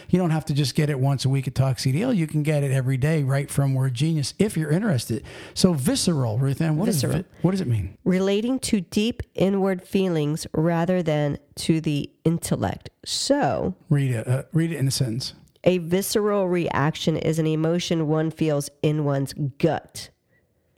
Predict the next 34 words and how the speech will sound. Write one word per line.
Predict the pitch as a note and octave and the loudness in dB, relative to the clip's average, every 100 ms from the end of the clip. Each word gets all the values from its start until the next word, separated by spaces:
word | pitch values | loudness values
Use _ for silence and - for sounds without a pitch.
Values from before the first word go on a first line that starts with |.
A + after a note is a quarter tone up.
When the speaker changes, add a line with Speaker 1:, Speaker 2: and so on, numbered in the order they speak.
| - | -2
Speaker 1:
A | |
visceral | B2+ B2 D#3+ D3+ E3 D#3+ D3+ D3+ | 0 0 -2 -2 0 0 0 -2
reaction, | C#3+ C3 C3+ - A2 A2+ | 0 0 -2 -4 -4 -2
Speaker 2:
Mm-hmm. | D#3 E3+ B2+ B2+ | -2 -2 -4 -6
Speaker 1:
something | - E3 C#3 | -2 -2 0
that's | C#3+ B2+ - | -2 -2 -2
deep | C#3+ C3 | -2 -2
down | - C3+ C3 | -2 0 0
inside. | C3 - C3+ B2 A2 G#2+ | -2 0 0 0 -4 -4
Speaker 2:
Yeah, | F#4+ | -2
your | F3 E3 | 0 0
gut | F#3+ - | -2 -2
feeling. | - C4+ E3+ E3 - _ _ _ | 0 0 0 -4 -8 _ _ _
Speaker 1:
So | - F3+ | 0 2
basically | D#3+ G#3 G3+ E3+ D#3+ | 4 0 0 0 0
a | C#3 | 2
gut | C#3+ A#2 | 0 0
feeling. | A#2+ G2+ A2 - | -2 -2 -6 -2
Speaker 2:
Yep, | B4+ - _ _ | -2 -2 _ _
that's | B3 F#3+ - | -2 -2 0
what | G3 | 0
it | A3+ | 0
is. | C#4+ C4 | 0 0
Speaker 1:
You're | G3+ | 0
visceral. | F#3+ C4 E3 B2 G#2+ - | 0 0 0 -2 -4 -6
Speaker 2:
You're | - D3+ D3+ | -2 0 0
visceral. | C#3+ E3+ - - - D#3 - - | -2 -2 -2 -2 -2 -4 -6 -2
Speaker 1:
Wow. | A#2 F#2+ F#2+ F2+ - _ _ - _ - - - - | 0 0 -2 -6 -14 _ _ -20 _ -20 -20 -14 0
Well, | F#3+ | 2
Ruth | G3+ G3 | 2 0
Ann, | G#3 G3 F#3 | 0 2 0
you | |
know | F#3 G#3 | 0 0
what? | G3+ G#3+ G#3+ | 0 -2 -4